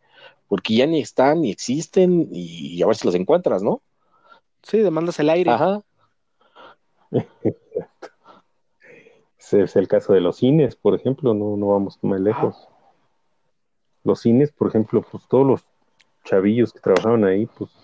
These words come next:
Speaker 3: ¿qué? ¿A qui-, a quién le sirves, no? O sea, todos los que trabajaban en dulcería, etcétera, etcétera, pues sí, eh, porque la película la puedes seguir proye-, proyectando, pero ¿y todo lo demás?
Speaker 2: Ujú.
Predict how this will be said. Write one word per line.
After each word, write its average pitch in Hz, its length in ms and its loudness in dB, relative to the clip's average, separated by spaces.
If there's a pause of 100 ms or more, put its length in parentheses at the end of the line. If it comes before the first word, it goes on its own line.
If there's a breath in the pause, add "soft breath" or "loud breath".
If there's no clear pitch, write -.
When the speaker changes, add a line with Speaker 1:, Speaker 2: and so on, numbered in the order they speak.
(140)
Speaker 3:
¿qué? 160 180 -4 (1200)
¿A 107 120 -4
qui-, - 260 -4
a 120 80 0
quién 151 180 2
le 143 80 2
sirves, 143 380 2
no? 139 160 2
O 151 60 0
sea, 135 240 -4
todos - 180 0
los 117 80 -2
que - 80 -16
trabajaban 107 320 0
en 98 100 -4
dulcería, 98 920 -2 (1080)
etcétera, 110 400 -4
etcétera, 127 440 -2
pues - 180 -6
sí, 156 180 -2
eh, 101 280 0 (640)
porque 107 220 -2
la 104 120 4
película 151 380 2
la 101 100 2
puedes 113 160 0
seguir 98 180 -4
proye-, 92 400 -2
proyectando, 107 720 -2
pero 95 400 0
¿y 95 60 -6
todo 123 240 2
lo 107 120 2
demás? 127 300 -2
Speaker 2:
Ujú. 202 140 -10